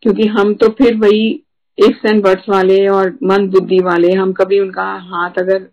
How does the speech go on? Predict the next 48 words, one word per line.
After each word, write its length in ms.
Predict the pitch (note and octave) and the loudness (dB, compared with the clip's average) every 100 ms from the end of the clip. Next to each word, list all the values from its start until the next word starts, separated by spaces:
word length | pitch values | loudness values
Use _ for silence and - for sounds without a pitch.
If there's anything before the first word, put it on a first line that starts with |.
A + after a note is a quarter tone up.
| _ - | _ -4
उनका 260 | G3 F#3 F#3+ G3+ | -2 0 -2 0
हम 100 | F#3 | -2
पकड़ेंगे 480 | G#3 G3 G#3 G#3 G#3+ | 0 0 2 2 2
तो 120 | G#3+ | 0
शायद 240 | A3 G#3+ G#3+ | -2 -2 -4
छोड़ 300 | - G3 G3 | 4 4 4
भी 120 | G#3 | 2
दें, 180 | F3+ D#3 - _ _ _ _ _ _ - | 2 0 -2 _ _ _ _ _ _ -2
लेकिन 300 | G3 G3 G#3+ | 0 2 4
अगर 220 | G#3 G3+ | 4 4
उन्होंने 420 | G#3 G#3+ A3 A#3+ A#3+ | 2 2 2 4 2
एक 220 | A3+ G3+ | 0 0
बार 160 | G#3+ | -2
हाथ 220 | F#3+ G3 F#3 | 0 -2 -2
पकड़ 320 | - F#3 F#3 | -4 0 0
लिया 320 | F#3 F#3+ G3+ | 2 0 0
तो 280 | G3 G#3 - - | -2 -6 -6 -6
हमें 220 | G3 G#3+ | -2 -2
पूरा 400 | G3+ G3 G#3 A3+ | -2 0 2 2
विश्वास 480 | A3 G#3 - F3+ E3+ - | 2 -2 -2 -4 -4 -6
है 180 | F3 - _ _ _ _ - | -6 -8 _ _ _ _ -4
कि 80 | |
वो 220 | G3 G3+ A#3+ | 0 2 2
कभी 260 | - A3 | 2 2
हाथ 240 | B3 G#3+ F#3 G3+ | 2 2 0 0
नहीं 140 | G3 | -2
छोड़ेंगे। 500 | F#3 E3 E3+ F3 F#3 _ _ _ _ _ _ _ _ _ _ _ _ _ _ _ _ - | -2 -10 -8 -8 -10 _ _ _ _ _ _ _ _ _ _ _ _ _ _ _ _ -2
लेकिन 400 | G3+ F#3+ A#3 A#3+ | 2 4 4 2
संगत 340 | A#3 G3+ G3+ G3 | 2 4 4 4
जी, 260 | A3+ G#3 | 2 4
ये 60 | A3 | 4
जरूरी 420 | G#3 G3 G3+ A#3+ | 4 4 4 2
नहीं 240 | A3+ A#3 | 0 0
है 80 | B3 | 0
कि 180 | C4 A#3 | 0 0
गुरुजी 540 | G#3+ G3+ G#3 G#3 A3+ | 2 0 0 0 0
मिल 200 | A3 G#3+ | 2 2
गए 160 | G3+ G#3 | 2 2
हैं 180 | G#3+ G#3+ | 2 0
तो 100 | A#3 | -2
हम 220 | A3+ G#3 | -4 0
ये 140 | G3+ | 2
सोचें 480 | G3+ G3+ F#3+ G3 G3+ | 2 2 2 2 -2
कि 140 | G3+ G3+ | -2 -4
हमारी 460 | G3+ F#3+ F3+ G3 | -2 -2 2 2
life 320 | F#3+ F3+ F#3 G3 | 4 2 0 0
अब 100 | F#3 | -6
बस 220 | F3 F3 | -4 -6